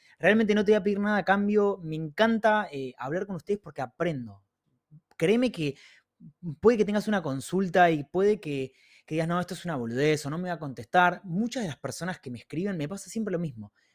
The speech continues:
Me escriben y nos ponemos a hablar tanto que me dicen, "Che, no puedo creer que, que, que, que te tomes tanto tiempo en, en hablarme, en explicarme, en decirme". Me pasa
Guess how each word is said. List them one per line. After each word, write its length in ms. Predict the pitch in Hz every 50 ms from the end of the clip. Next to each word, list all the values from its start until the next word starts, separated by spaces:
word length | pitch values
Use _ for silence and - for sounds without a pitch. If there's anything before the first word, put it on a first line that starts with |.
| _
Me 100 | - 156
escriben 560 | - - - 269 277 277 277 269 254 233 - _ _ _ _ _ _ _
y 80 | - 170
nos 100 | 185 175
ponemos 260 | 185 233 277 269 -
a 40 | 220
hablar 340 | 196 196 208 220 214 - _
tanto 420 | - 233 247 226 196 165 143 160 170
que 80 | 170
me 100 | 170 185
dicen, 200 | 196 196 202 175
"Che, 140 | - - 220
no 140 | 214 220 196
puedo 160 | - 262 -
creer 360 | - 165 160 175 202 233 220
que, 720 | - - 147 131 123 123 123 120 113 110 101 98 98 _ _ _ _
que, 180 | - 123 117 143 143 _
que, 120 | - 127 123 120 117 113 107 104 104 - _ _
que 100 | - 117
te 80 | 113 110
tomes 180 | 170 196 170
tanto 220 | - 190 190 170 165
tiempo 280 | 151 190 196 180 160
en, 300 | 139 104 78 117 117 110
en 120 | - 123 117
hablarme, 400 | 117 120 139 165 185 190 180 165
en 100 | 143 135
explicarme, 600 | 127 - _ - 120 117 - 170 175 175 170 156
en 80 | 143 131
decirme". 500 | 120 113 - - 196 180 156 151 151 147 - - - _ _ _ -
Me 120 | - 160
pasa 540 | 156 240 233 - 240 214 185 165 - - -